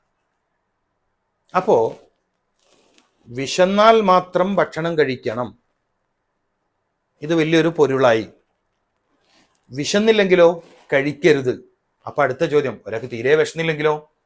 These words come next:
അയാൾ രോഗിയാണ്. അങ്ങനെ ഉണ്ടല്ലോ. അപ്പൊ വിശന്നാലേ കഴിക്കാവൂ, അപ്പൊ എനിക്ക് തീരെ വിശപ്പൊന്നും ഉണ്ടാവാറില്ല, അങ്ങനെയാണെങ്കിൽ നിങ്ങൾ രോഗിയാണ്. അപ്പൊ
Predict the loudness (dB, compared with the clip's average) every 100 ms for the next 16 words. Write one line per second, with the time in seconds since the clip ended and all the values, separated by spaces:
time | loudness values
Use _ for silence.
0 | -6 -4 0 2 2 2 0 0 -4 -12
1 | _ _ _ _ _ _ _ _ _ _
2 | _ _ _ _ _ -14 -8 -4 0 0
3 | 0 -12 _ _ _ _ _ -6 -6 -4
4 | -6 -2 0 0 0 -2 0 0 0 -2
5 | -10 -18 -10 -10 -10 -10 -6 -2 -2 -4
6 | -4 -4 0 2 2 0 -6 -8 _ _
7 | -20 _ _ -6 0 0 0 -2 -2 0
8 | 2 4 4 4 0 -2 -4 _ _ _
9 | _ -4